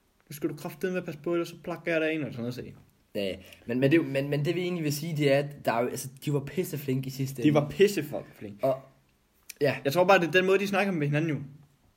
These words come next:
Speaker 2: Det er det.
Speaker 1: Det er,
Speaker 2: Og,
Speaker 1: altså,
Speaker 2: og, og det, det er fair nok, det skal der være plads til. Øhm, og det, og det tror jeg sådan er en god måde at, at sådan konkludere, at man skal sgu ikke altid til at dømme. Det kan godt være at dømme folk, altså, og det, det synes jeg, vi er rigtig gode til ikke at dømme
Speaker 1: Ja,
Speaker 2: folk.
Speaker 1: nemlig.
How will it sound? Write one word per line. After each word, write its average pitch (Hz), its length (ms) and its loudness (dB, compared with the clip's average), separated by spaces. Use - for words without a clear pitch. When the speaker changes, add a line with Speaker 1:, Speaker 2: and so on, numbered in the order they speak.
Speaker 2:
Det 160 140 4
er 160 40 2
det. 147 280 -2
Speaker 1:
Det 156 120 4
er, 165 120 0
Speaker 2:
Og, 139 40 6
Speaker 1:
altså, 135 180 4
Speaker 2:
og, 139 60 2
og 143 120 0
det, 170 160 -2
det 180 80 -4
er - 40 0
fair 202 120 4
nok, 180 120 2
det 170 80 -8
skal 175 120 0
der 170 60 2
være 170 100 2
plads 165 200 0
til. 147 240 -2
Øhm, 120 760 -2
og 127 100 0
det, 143 100 0
og 143 80 0
det 147 100 -6
tror - 180 0
jeg 180 100 0
sådan 165 240 -6
er 127 180 -2
en 131 160 0
god 151 160 -2
måde 156 280 0
at, 120 240 -4
at 117 80 -6
sådan 131 380 -4
konkludere, 127 540 -2
at 113 180 -6
man 127 120 2
skal 135 140 -6
sgu 143 100 -6
ikke 156 120 0
altid 156 380 -2
til - 160 -4
at 139 80 -4
dømme. 151 200 -2
Det 190 240 -10
kan 135 100 0
godt 147 140 0
være 160 100 2
at 135 100 -12
dømme 175 200 -2
folk, 151 360 -2
altså, 127 200 -6
og 123 160 -8
det, 147 200 -2
det 147 80 -8
synes 143 220 -10
jeg, 135 80 -6
vi 143 120 -4
er 147 80 -2
rigtig 151 160 -4
gode 139 160 -4
til - 80 -6
ikke 147 120 -4
at 147 60 -8
dømme 127 140 -2
Speaker 1:
Ja, 135 120 4
Speaker 2:
folk. 127 120 2
Speaker 1:
nemlig. - 160 -2